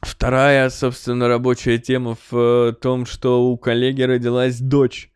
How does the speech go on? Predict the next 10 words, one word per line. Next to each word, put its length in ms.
И 140
коллегу 640
перед 300
Новым 320
годом, 320
буквально 440
тридцатого, 720
и 200
он 160
скинул 680